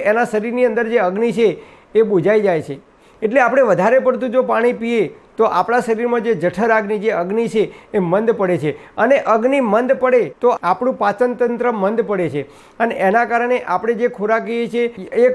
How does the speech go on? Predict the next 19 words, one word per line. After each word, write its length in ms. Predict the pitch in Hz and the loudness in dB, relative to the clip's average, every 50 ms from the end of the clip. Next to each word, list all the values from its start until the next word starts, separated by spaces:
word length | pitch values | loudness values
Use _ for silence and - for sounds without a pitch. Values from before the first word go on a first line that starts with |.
| - - | -2 -4
ખોરાકનું 480 | - 208 226 233 233 220 208 247 247 208 | -2 2 2 2 2 2 2 0 0 0
પૂરેપૂરું 540 | 208 220 220 240 240 233 240 240 247 247 - | 0 0 0 0 0 0 -2 -2 -4 -2 0
પાચન 340 | - - 247 254 233 233 233 | 0 0 0 0 -2 -4 -4
થતું 320 | 214 214 196 233 233 233 | -6 -4 -4 -4 -4 -4
નથી 220 | 233 214 240 240 190 139 - - _ _ _ _ | -4 -4 -4 -4 -6 -8 -10 -16 _ _ _ _
અને 160 | 196 202 233 | 0 0 2
એ 200 | 233 208 240 233 240 - | 4 4 2 2 0 -2
ખોરાક 260 | 208 208 220 226 226 - | -2 0 0 0 -2 -4
શરીરમાં 420 | 202 196 214 226 220 226 214 - | -4 -4 -2 -2 -2 -4 -4 -2
સડવા 320 | - 175 180 190 208 208 196 | -2 -2 0 2 0 0 0
લાગે 220 | 180 170 165 165 | 0 -2 -2 -6
છે 160 | 135 135 147 - - - - _ - | -6 -6 -10 -12 -12 -20 -20 _ -4
અને 160 | - 240 240 | -2 -2 0
એના 280 | 185 202 202 214 233 233 | 0 0 0 0 0 -2
કારણે 340 | 233 220 220 233 233 240 240 | -2 -2 -4 -2 -2 -4 -6
એ 220 | 233 - 202 226 | -6 -4 -4 -4
સડેલા 420 | - - 202 196 214 220 226 226 226 226 | -4 -4 -6 -4 -2 0 0 -2 -2 -2
ખોરાકની 460 | 190 202 208 220 220 190 233 233 220 | -6 -4 -4 -4 -4 -4 -6 -6 -6
અંદરથી 420 | 190 180 185 220 214 202 - 226 | -6 -6 -6 -6 -6 -6 -6 -6